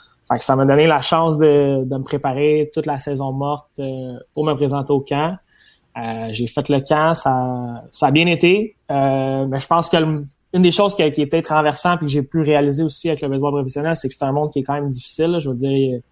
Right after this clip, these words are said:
il y a peu d'élus, euh, il y a beaucoup de monde qui se font, euh, beaucoup, beaucoup de mouvements personnels, là, je veux dire. Euh,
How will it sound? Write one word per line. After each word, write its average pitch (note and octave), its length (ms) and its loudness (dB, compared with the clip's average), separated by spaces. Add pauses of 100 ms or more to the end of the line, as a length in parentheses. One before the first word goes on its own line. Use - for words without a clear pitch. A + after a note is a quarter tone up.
(420)
il C3 40 -2
y - 40 0
a - 20 -4
peu D#3 220 4
d'élus, F3+ 680 6
euh, D3 180 6
il C3+ 60 2
y C3+ 40 4
a C3+ 40 2
beaucoup C#3 260 -2
de D#3 40 -2
monde D#3 240 2
qui - 120 -12
se - 60 -8
font, D3+ 260 2
euh, C3 380 -4
beaucoup, B2 220 -12
beaucoup C#3 320 0
de F3 40 6
mouvements D#3+ 260 2
personnels, D#3 480 -4
là, F3+ 80 -6
je D3 120 -6
veux D3 60 0
dire. E3 220 -2 (680)
Euh, A#2 40 -4